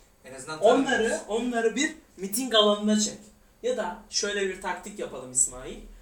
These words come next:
Speaker 2: Sen benim muhalefetim ol.
Speaker 1: Tamam. Komutan olarak.
Speaker 2: Hayır artık, komutanım da değilsin. Seni komutanlığımdan atıyorum. Seni bir muhalefet liderim yapıyorum. Sen de o grubun başına geçiyorsun.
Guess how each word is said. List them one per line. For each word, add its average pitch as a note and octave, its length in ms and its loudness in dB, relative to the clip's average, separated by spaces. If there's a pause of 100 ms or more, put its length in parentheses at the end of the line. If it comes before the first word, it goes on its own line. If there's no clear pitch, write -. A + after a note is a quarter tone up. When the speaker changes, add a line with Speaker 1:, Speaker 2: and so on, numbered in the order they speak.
(120)
Speaker 2:
Sen G3+ 420 4
benim A3+ 180 -4
muhalefetim G#3 680 -4
ol. - 160 -6 (760)
Speaker 1:
Tamam. - 240 -18 (100)
Komutan D#3+ 380 -2
olarak. - 220 -10 (640)
Speaker 2:
Hayır E3 240 2
artık, - 320 -4
komutanım E3+ 480 -6
da E3 120 0
değilsin. C3 360 -2
Seni G3+ 120 -8
komutanlığımdan F#3+ 880 -6
atıyorum. A#3 540 0 (640)
Seni G3+ 400 2
bir C4 180 -2
muhalefet F#3+ 600 -4
liderim F#3+ 400 0
yapıyorum. F#3 560 0 (440)
Sen A#3 400 6
de - 220 -8
o A3+ 200 6
grubun G#3 420 -2
başına A#3 340 6
geçiyorsun. - 600 -4